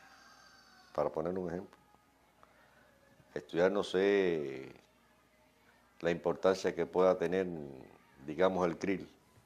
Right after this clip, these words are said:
o el plancton, que pueda repercutir en la cadena alimentaria, que inclusive a lo mejor puede llegar hasta nuestro, hasta nuestro, a nuestra región.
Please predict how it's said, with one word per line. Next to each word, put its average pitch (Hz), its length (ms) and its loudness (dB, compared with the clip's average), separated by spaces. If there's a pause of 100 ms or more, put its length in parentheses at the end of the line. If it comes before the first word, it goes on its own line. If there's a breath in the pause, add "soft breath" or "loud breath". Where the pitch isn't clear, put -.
(120)
o 85 100 0
el 82 80 -2
plancton, 95 400 2 (2250)
que 85 140 -2
pueda 95 260 8
repercutir 87 720 -2 (220)
en 82 140 -6
la 80 120 2
cadena 92 260 4
alimentaria, 92 460 4
que 92 120 -2
inclusive 98 580 -2
a 90 80 0
lo 78 100 0
mejor 85 220 -2 (120)
puede 95 220 4
llegar 90 260 6
hasta 87 200 -2
nuestro, 73 580 -4 (1000 soft breath)
hasta 78 260 -2
nuestro, 71 720 -6 (460)
a 78 60 -6 (220)
nuestra 78 200 -2
región. 90 460 -4